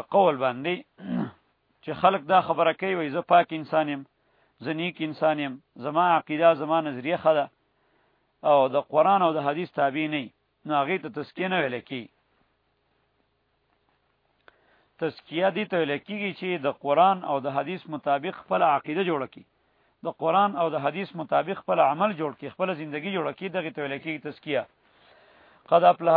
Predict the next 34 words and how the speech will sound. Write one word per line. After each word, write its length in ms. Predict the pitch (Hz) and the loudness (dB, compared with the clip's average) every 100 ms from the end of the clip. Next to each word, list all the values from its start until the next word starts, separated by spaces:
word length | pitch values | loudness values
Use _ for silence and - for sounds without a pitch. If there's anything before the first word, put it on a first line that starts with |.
| 165 | 8
یقیناً 400 | 160 165 170 170 | 6 -2 -4 2
کامیاب 420 | 160 156 165 170 | 4 4 4 2
دی، 120 | 143 | 2
«من 180 | 151 147 143 | -4 -4 -4
زکاها»، 440 | 139 - 165 160 | -6 4 8 8
هغه 260 | 160 147 143 | 8 6 2
څوک 220 | - 175 | 0 -6
چې 120 | 156 160 | -4 -4
ځان 220 | 147 165 | 0 2
یې 100 | 147 | 0
پاک 240 | - 147 147 | 2 2 4
کړ، 180 | 156 147 | 4 4
خپله 360 | 143 _ 196 190 | 4 _ 6 8
عقیده 380 | 151 - 156 185 | 8 6 0 0
یې 100 | 175 | 6
پاکه 300 | 170 175 160 | 6 6 2
کړله، 320 | 151 160 165 139 | -2 4 6 6
عمل 300 | 113 147 170 | 0 -2 -2
یې 100 | 143 | -4
پاک 180 | - 123 | -4 -4
کړ. 140 | - - _ _ _ _ | -6 -20 _ _ _ _
عقیده 380 | 156 147 156 165 | -2 -2 -2 -2
یې 100 | 196 | -2
پاک 180 | - 185 | 2 0
کړله 260 | 180 180 175 | 0 0 2
د 100 | 156 | 2
شرک 280 | 139 185 151 | -2 -6 -6
نه، 120 | 117 110 _ _ _ _ _ _ | -10 -14 _ _ _ _ _ _
او 100 | 165 156 | 4 6
عمل 340 | 135 156 190 | 4 2 2
یې 120 | 185 - | 0 4
پاک 200 | 185 190 | 6 6
کړ 140 | - 185 | 4 2
د 80 | 175 | 2